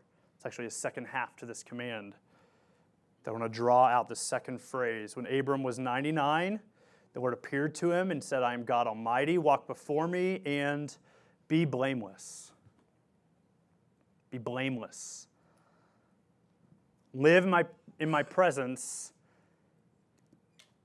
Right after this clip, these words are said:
and be blameless. Now, what comes to mind when you hear that word? Blamelessness. For me, it's perfection right away.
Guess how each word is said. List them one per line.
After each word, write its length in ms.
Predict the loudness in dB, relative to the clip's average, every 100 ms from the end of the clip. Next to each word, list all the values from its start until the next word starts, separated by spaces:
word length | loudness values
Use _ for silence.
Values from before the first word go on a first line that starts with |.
| _ _ -14
and 120 | -8
be 80 | -6
blameless. 480 | 2 2 2 0
Now, 60 | 4
what 160 | 4 4
comes 200 | 0 2
to 80 |
mind 400 | 2 6 6 6
when 100 | 4
you 80 | 0
hear 280 | -2 -2 0
that 180 | 0 -4
word? 260 | -8 -10 -18 _ _ _ _ _ _ _ -8
Blamelessness. 920 | -4 -4 -6 -8 -12 -12 -12 -12 -14 -20 _ _ _ _ _ _ _ _ _ _ _ _ _ _ _ _
For 80 | -2
me, 100 | 0
it's 180 | 0 -4 _ _ -20 -12
perfection 480 | -4 0 0 -2 -8 -18 _ -8
right 100 | -6
away. 180 | -6